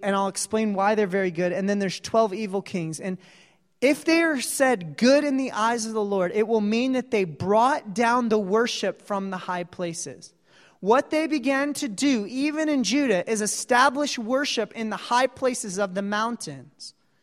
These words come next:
Even though it was forbidden in the law, they would set up worship there. And what ended up happening is it would start under the name of Yahweh, the Lord, and then it would denigrate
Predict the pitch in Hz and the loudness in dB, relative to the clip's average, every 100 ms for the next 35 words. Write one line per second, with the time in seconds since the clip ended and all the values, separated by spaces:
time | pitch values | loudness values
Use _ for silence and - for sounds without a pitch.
0 | _ _ _ _ _ _ _ 269 302 320 | _ _ _ _ _ _ _ 2 2 4
1 | 311 311 262 - 240 202 156 269 302 311 | 4 4 2 -2 -4 -2 2 2 2 2
2 | 294 277 262 277 220 214 208 175 - - | 4 4 6 6 4 2 -2 -4 -4 2
3 | 277 311 294 294 247 269 320 - 254 - | 2 4 2 -2 -2 0 0 -2 -4 -4
4 | 170 170 160 185 - _ _ _ _ 240 | -6 -4 -4 -6 -10 _ _ _ _ 2
5 | 247 233 254 294 - - 269 277 247 - | 2 6 6 6 4 0 2 4 2 2
6 | 269 294 294 240 220 208 208 175 - - | 2 0 0 -2 0 0 0 -2 -2 -2
7 | 247 262 285 247 240 214 208 214 196 160 | 4 4 4 0 -2 -2 -2 -2 -2 -4
8 | 165 220 269 247 196 175 165 170 214 233 | 0 4 4 2 -2 -2 -2 2 4 4
9 | 151 175 214 _ - - 220 233 226 254 | 2 -4 -10 _ -20 -8 0 2 4 4
10 | 262 247 233 156 202 254 294 240 208 208 | 2 0 -2 -2 0 2 2 0 0 2
11 | 202 208 | 0 -2